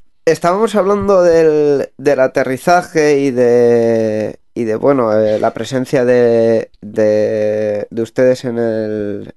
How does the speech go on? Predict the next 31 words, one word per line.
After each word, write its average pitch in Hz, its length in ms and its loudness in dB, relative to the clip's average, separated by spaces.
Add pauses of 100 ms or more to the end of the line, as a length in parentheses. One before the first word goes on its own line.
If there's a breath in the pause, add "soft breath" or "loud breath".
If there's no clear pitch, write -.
en 98 460 -8
España 131 600 -4
y 110 60 -4
en 110 80 -8
concreto 113 400 -6
en 120 80 -4
el 113 60 -2
Euskadi, 131 420 0 (240 loud breath)
pero 120 140 2
igual, 147 340 0 (440)
¿me 131 240 -2
puedes 196 340 -2 (200)
comentar 139 600 -2
tú 175 100 -6
un 160 120 -8
poco 165 420 -2
como 135 260 -2
oyente 151 680 -2
qué 165 140 -2
es 156 120 -6
esto - 320 -4
del 131 140 2
aterrizaje 127 840 -2
y, 113 760 -6 (120)
y 123 140 -6
bueno, 175 360 0
eh, 120 560 -2
qué 131 380 2
aventura 127 580 0
han 123 120 -2
estado 113 920 0